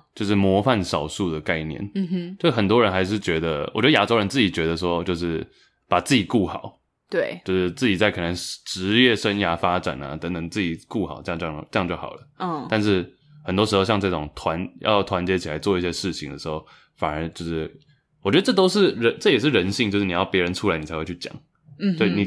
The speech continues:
Speaker 1: 看到越来越多，所以我才会比如说分享一些贴文啊什么的。就你，当你看到你身边人都在讲的时候，你才会有意识到说，“诶，那我现在应该要出来讲。”
Speaker 2: 嗯哼。
Speaker 1: 对啊，所以我觉得这是蛮民族性的问题，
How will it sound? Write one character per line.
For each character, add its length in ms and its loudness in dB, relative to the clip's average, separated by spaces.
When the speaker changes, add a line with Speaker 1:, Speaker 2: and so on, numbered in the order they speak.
Speaker 1:
看 120 2
到 80 6
越 180 6
来 140 4
越 120 4
多， 180 2
所 120 2
以 40 6
我 120 6
才 160 0
会 140 6
比 280 -8
如 20 0
说 80 4
分 220 0
享 140 0
一 40 0
些 80 4
贴 260 0
文 180 -2
啊 80 -8
什 120 -12
么 100 -12
的。 240 -14
就 120 0
你， 100 4
当 180 2
你 60 2
看 120 0
到 40 4
你 60 0
身 200 0
边 140 4
人 80 -2
都 100 2
在 100 2
讲 180 -8
的 60 -16
时 140 -12
候， 160 -10
你 60 -4
才 140 0
会 80 6
有 120 4
意 140 -2
识 140 -6
到 140 0
说 140 -4
，“诶， 140 -2
那 80 2
我 80 -2
现 180 -6
在 60 -4
应 80 -6
该 80 -8
要 120 -8
出 220 -12
来 80 -12
讲。” 160 -2
Speaker 2:
嗯 260 -2
哼。 20 -10
Speaker 1:
对 80 -4
啊， 100 -10
所 140 -2
以 40 2
我 100 2
觉 80 2
得 60 2
这 100 2
是 100 2
蛮 200 2
民 280 -2
族 220 -6
性 220 -6
的 80 -10
问 160 -8
题， 200 -20